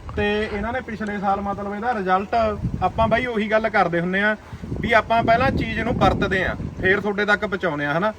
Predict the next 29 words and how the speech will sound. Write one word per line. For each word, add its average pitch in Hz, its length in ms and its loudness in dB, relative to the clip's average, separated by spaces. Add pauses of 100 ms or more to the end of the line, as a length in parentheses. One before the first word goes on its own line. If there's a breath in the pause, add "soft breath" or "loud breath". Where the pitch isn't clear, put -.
(360)
ਇਹ 214 100 0
ਬਾਈ 233 220 2
ਆਪਾਂ 226 220 0
ਨੇ 240 80 -2
ਵਰਤਦੀ, 196 640 0
ਵਰਤੀ 170 380 -2
ਤੀ 226 240 -6
ਤੇ 220 100 -6
ਆਪਾਂ 214 260 -6
ਖੇਤ 190 260 -2
ਵੀ 165 120 -2
ਦੇਖੇ 143 340 -4
ਨੇ, 113 80 -8
ਹਨਾ। 175 240 -2 (360)
ਇਹਦਾ 214 200 6
ਰਿਜ਼ਲਟ 190 320 2
ਬਹੁਤ 170 400 0
ਸੋਹਣਾ 156 260 -2
ਬਾਈ। 196 220 0
ਤੁਸੀਂ 190 340 -2
ਆਪਣੇ 185 260 0
ਖੇਤਾਂ 175 360 -2
'ਚ 170 80 -2
ਜਿੱਥੇ 175 320 -2
ਬਹੁਤ 170 320 0
ਜ਼ਿਆਦਾ 160 340 0
ਗੁੱਲੀ 156 280 -4
ਡੰਡਾ 156 300 -2
ਹੁੰਦਾ, 160 340 0